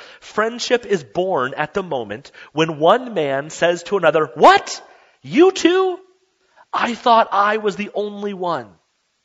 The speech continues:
I thought that no one but myself.'" "You like board games too? Ah, you like the Dodgers too?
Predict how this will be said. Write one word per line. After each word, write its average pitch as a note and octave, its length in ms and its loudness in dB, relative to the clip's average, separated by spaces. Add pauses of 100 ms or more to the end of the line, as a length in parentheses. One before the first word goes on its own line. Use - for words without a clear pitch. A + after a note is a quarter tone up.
(920)
I F3 220 -4
thought F#3 240 -4
that D3+ 120 -4
no E3+ 240 -4
one F3+ 340 -6
but C#3+ 180 -8
myself.'" - 680 -16 (1300)
"You C#4 260 0
like D#4+ 220 -2
board D4+ 280 -8
games D4 320 -10
too? D#4+ 400 -10 (840)
Ah, - 380 -2 (1160)
you A3 220 -10
like A#3 200 -4
the A#3+ 100 -6
Dodgers A3+ 520 -6
too? A#3 360 -12